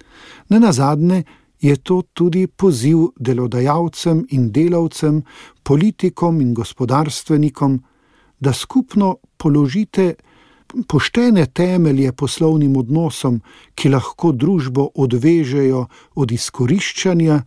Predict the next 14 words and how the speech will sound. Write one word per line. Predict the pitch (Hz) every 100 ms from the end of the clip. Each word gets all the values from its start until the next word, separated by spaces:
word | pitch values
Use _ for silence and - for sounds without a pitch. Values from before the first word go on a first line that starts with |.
| _ _
ki | -
zasužnjuje. | 113 123 - 131 101 127 139 123 110 - _ _ _ _ _ _ _ _ - - _ _ _ _
Tudi | 220 202
kot | - 165 135
narod | 135 143 139 131 - _ _ -
lahko | 131 - 147
še | - 139
veliko | 139 151 - 131
storimo | - 143 123 131 131 123 - - -
za | 123 123
priznanje, | - 127 110 147 156 151 143 135 127 _ _ 131
odpuščanje | - 135 - - 156 156 156 147 139
in | 131 117
spravo, | - - 139 160 165 156 143